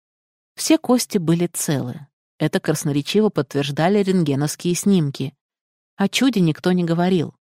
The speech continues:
Ни мама, ни врач в окружной больнице.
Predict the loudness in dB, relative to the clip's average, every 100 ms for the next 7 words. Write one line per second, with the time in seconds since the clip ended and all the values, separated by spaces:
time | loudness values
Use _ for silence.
0 | _ _ _ _ 2 4 4 2 0 0
1 | 0 0 0 0 -4 0 0 2 2 4
2 | 2 2 0 -4 -6 -6